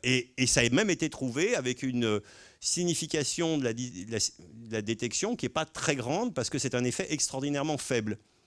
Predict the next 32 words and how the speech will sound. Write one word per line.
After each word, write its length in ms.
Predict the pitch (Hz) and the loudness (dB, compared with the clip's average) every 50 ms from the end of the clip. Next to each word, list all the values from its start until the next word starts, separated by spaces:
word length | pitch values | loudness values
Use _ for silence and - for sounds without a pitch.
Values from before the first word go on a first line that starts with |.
| _ - _ - | _ -20 _ -8
Et 80 | 95 92 | -6 -2
que 100 | - 120 | 0 2
donc, 340 | 117 131 156 175 170 - 117 | 2 4 2 2 2 0 -2
il 80 | 107 | -4
faut 280 | - - 147 165 170 165 | -2 0 2 4 4 4
accumuler, 680 | 127 - - - 131 131 135 139 147 160 165 165 147 | 2 2 0 0 2 4 4 4 4 4 4 4 4
euh, 200 | 120 113 107 104 | 4 2 2 0
en 100 | 101 110 | -2 -2
gros, 240 | 117 104 123 160 151 | -4 -2 0 2 2
un 60 | 123 | 2
grand 160 | 107 107 139 156 | 2 2 0 0
bout 140 | 151 160 | 0 -2
du 120 | 143 143 131 | -2 -2 -2
ciel 280 | - - 156 170 170 | 0 2 2 0 0
pour 120 | 147 123 - | 0 -2 -2
faire 140 | - 135 - | -2 -2 -2
cette 160 | 139 120 - | -2 -2 0
mesure. 360 | 135 127 107 98 101 90 85 - _ _ _ _ _ _ - - - | 0 0 0 0 -2 -4 -4 -6 _ _ _ _ _ _ -20 -6 0
Donc, 320 | 131 139 135 120 104 - - _ _ _ _ _ _ _ _ _ _ _ _ _ _ _ _ _ _ _ _ _ _ - _ _ - | 2 4 4 4 0 -4 -10 _ _ _ _ _ _ _ _ _ _ _ _ _ _ _ _ _ _ _ _ _ _ -20 _ _ 2
un, 220 | 175 180 170 143 113 - - _ _ _ _ _ _ - | 4 4 4 4 2 -2 -10 _ _ _ _ _ _ -2
un 140 | 127 135 151 | 2 4 4
effet 240 | 160 151 - 175 147 | 4 4 2 0 -2
de 40 | - | 0
ce 100 | - 143 | -2 -2
type 280 | 131 - 156 151 - - | -2 -2 -6 -6 -6 -4
existe. 600 | 127 117 110 104 120 165 254 - - - - - _ _ - - - - | -4 -2 0 0 0 0 0 0 -2 -2 -6 -14 _ _ -20 -20 -20 -12
Deux, 400 | 123 104 147 165 196 254 277 - - | -2 2 4 4 6 4 2 -2 -6
il 140 | 127 117 117 | -6 -2 -2
a 40 | 123 | -2
été 180 | 120 - 135 | 0 0 0
mesuré. 580 | 120 120 117 104 104 117 110 107 135 190 247 - - - - _ _ _ | 0 0 0 0 0 2 2 2 2 2 0 -2 -6 -14 -20 _ _ _
Trois, 400 | - - - 147 180 202 254 | -8 -2 2 4 4 4 2